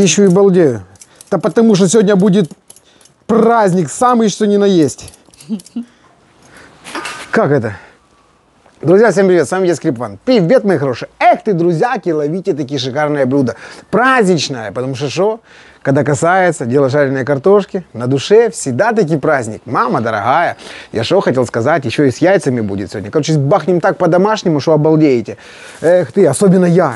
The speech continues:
Speaker 1: Я так её люблю. Катюня, ты себе не
Speaker 2: Картошку?
Speaker 1: по-, жареную, да. Не хочешь мне помочь яичко достать?
Speaker 2: Яички у тебя там мне пишут, а это яйца,
Speaker 1: Да успокойся
Speaker 2: Серёженька.
Speaker 1: ты, что-то,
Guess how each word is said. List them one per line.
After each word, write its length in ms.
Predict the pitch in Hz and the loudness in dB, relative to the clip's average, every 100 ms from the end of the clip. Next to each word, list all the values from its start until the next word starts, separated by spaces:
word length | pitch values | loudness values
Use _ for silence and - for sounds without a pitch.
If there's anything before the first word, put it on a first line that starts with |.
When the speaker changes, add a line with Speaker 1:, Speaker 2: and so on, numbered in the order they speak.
| 104 - | -8 -2
Speaker 1:
Я 180 | 175 | -2
так 240 | 175 240 - | 0 -2 2
её 160 | 226 | 2
люблю. 420 | 214 208 233 330 330 - | 4 4 4 2 0 -8
Катюня, 880 | - 185 - 339 466 480 480 466 440 - _ _ _ - | -2 -2 0 2 4 4 0 -4 -10 -16 _ _ _ -4
ты 60 | |
себе 100 | 247 | -2
не 20 | |
Speaker 2:
Картошку? 320 | 285 262 240 208 | 0 0 0 -4
Speaker 1:
по-, 60 | - _ _ _ _ - | -6 _ _ _ _ -10
жареную, 800 | 120 202 277 254 185 131 113 92 | -2 0 2 2 2 -2 -8 -4
да. 420 | 143 220 226 151 _ _ _ _ _ _ 139 | -2 -2 -4 -10 _ _ _ _ _ _ -6
Не 60 | |
хочешь 240 | 131 247 240 | 0 2 2
мне 80 | 240 | 2
помочь 300 | 226 139 - _ | 2 -2 -6 _
яичко 240 | 110 107 113 | -16 -12 -12
достать? 280 | 113 107 - _ _ _ _ _ _ _ _ _ - - - - - | -12 -16 -18 _ _ _ _ _ _ _ _ _ -20 -20 -20 -16 -4
Speaker 2:
Яички 480 | 180 208 240 - | -2 0 -2 0
у 80 | 247 | 0
тебя 280 | 240 202 185 | 0 0 0
там 180 | 190 180 | -2 -4
мне 120 | 175 | -6
пишут, 400 | 175 175 170 - | -8 -10 -10 -6
а 120 | 160 | -2
это 180 | 214 269 | -2 0
яйца, 400 | 233 185 160 143 | -2 -2 -4 -2
Speaker 1:
Да 60 | 202 | 0
успокойся 520 | 196 254 - 269 185 | 0 0 2 2 2
Speaker 2:
Серёженька. 100 | 180 | 0
Speaker 1:
ты, 60 | 170 | -2
что-то, 240 | 196 165 | -2 0